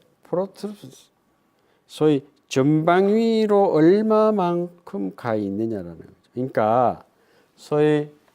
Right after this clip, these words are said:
전방위 위치에 대한 상하 간에서 바이막시라리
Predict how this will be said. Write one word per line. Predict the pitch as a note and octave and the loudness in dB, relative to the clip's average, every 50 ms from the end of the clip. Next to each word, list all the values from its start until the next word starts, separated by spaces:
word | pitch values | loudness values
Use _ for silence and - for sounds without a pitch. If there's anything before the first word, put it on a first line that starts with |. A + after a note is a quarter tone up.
| _ _ _ _ _ _ _ _ _ _ _ _ _ _ _ - - | _ _ _ _ _ _ _ _ _ _ _ _ _ _ _ -8 -4
전방위 | C#3 C3+ D3 D#3 D3+ E3 F3 F#3 G3 G3+ G#3+ A3 G3 E3 | -4 -2 -2 0 2 2 4 4 4 4 2 2 0 0
위치에 | D#3+ F3 F3 - - - - - G3+ G#3 G3 F#3 E3 | -2 -4 -6 -10 -14 -12 -8 -2 2 4 4 4 4
대한 | D3 D#3+ D#3 D#3 D#3 D3+ D3 | 2 2 2 2 2 0 -2
상하 | C3+ - - C#3+ C#3+ D3 C#3+ C#3 C#3+ D3 D3 D3 C#3+ C3+ - | -4 -4 -4 -2 -2 -2 -2 -2 0 0 2 2 0 -2 -6
간에서 | - - C3+ C3+ C3+ C3+ C3 C3 B2+ B2 - F3 F#3 F3+ F3 | -8 -4 -2 -2 0 0 0 -2 -2 -4 -4 -2 -2 -2 -4
바이막시라리 | F3 C3+ C3 C3+ C#3 C#3+ C#4+ D#3+ F#3+ F#3 - - - F#3+ F#3+ F#3 F3+ F3+ E3 E3 E3 E3 E3 E3 E3 | -2 0 0 2 2 0 0 0 0 -2 -4 -8 -8 -6 -4 -2 -2 -2 -2 -2 -2 -2 -2 -2 -4